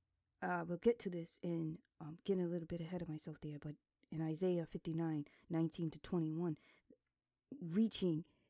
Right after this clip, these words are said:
this light, this beacon of light, reaching both east and west,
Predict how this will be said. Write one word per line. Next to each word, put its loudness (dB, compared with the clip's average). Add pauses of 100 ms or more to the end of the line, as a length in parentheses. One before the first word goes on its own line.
(100)
this 8
light, 6
this -2
beacon 10
of 6
light, 2
reaching 0 (300)
both -8
east 0
and 2
west, 2